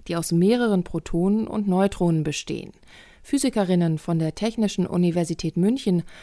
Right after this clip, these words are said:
haben jetzt eine Methode entwickelt, um die Wechselwirkung bei Teilchenkollisionen zwischen Protonen und sogenannten Hyperonen zu beobachten. Dank einer besonderen Technik, der Femtoskopie,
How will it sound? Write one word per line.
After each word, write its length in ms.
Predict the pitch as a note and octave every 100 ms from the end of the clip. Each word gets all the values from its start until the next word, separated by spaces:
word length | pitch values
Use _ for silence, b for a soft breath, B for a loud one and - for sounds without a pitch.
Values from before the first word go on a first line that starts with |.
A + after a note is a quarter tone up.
| B
haben 240 | - E3 E3
jetzt 380 | D#3+ G#3+ -
eine 200 | - F3
Methode 460 | E3+ D#3+ - A#3 D4+
entwickelt, 600 | - F3+ F#3 F3+ G3+ A3
um 120 | -
die 220 | A#3+ A#3 E3+
Wechselwirkung 720 | F3+ - G3 F3+ G3 G#3 G3
bei 140 | D#3+
Teilchenkollisionen 1080 | D3+ - A3 B3+ A3 G3+ F#3+ F3+ F#3 F#3+ G3
zwischen 300 | - - D#3+
Protonen 640 | - F3 F#3+ A3 A3 B3 A3+ B B B
und 140 | G3+
sogenannten 500 | G3+ F#3+ F#3 F3+ F3+
Hyperonen 840 | E3+ D4 - F#3 - E3 E3+ F3+ G#3
zu 180 | - F#3
beobachten. 760 | G#3 - D#3+ D#3 D3+ - - - - B B B B
Dank 200 | - D#3+
einer 300 | - D#3+ D#3+
besonderen 640 | D#3 D#3 F3+ G3+ A#3+ E3+ D#3+
Technik, 580 | E3+ E3+ A3+ C4 - -
der 240 | E3 D#3+
Femtoskopie, 920 | - G#3+ C4 A3+ - E3+ - A#3 F#3+